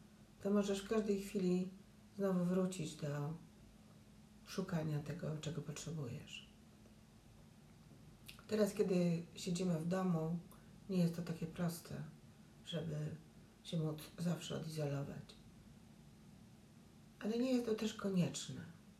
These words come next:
Ale mimo to znajdź taką przestrzeń, takie miejsce, które zapewni ci chociaż trochę izolacji, chociaż trochę spokoju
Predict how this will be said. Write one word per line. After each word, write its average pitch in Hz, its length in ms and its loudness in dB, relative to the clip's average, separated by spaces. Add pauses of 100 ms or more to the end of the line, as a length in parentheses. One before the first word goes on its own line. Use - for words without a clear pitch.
(2500)
Ale 196 260 0
mimo 254 320 4
to 233 260 6
znajdź 202 460 4
taką 165 420 -6
przestrzeń, 190 600 -2
takie 151 240 -4
miejsce, 165 680 0 (880)
które 175 460 4
zapewni 196 560 2
ci 180 400 2 (320)
chociaż 214 320 2
trochę 208 340 0
izolacji, 170 800 2 (480)
chociaż 185 260 0
trochę 170 280 2
spokoju - 640 -4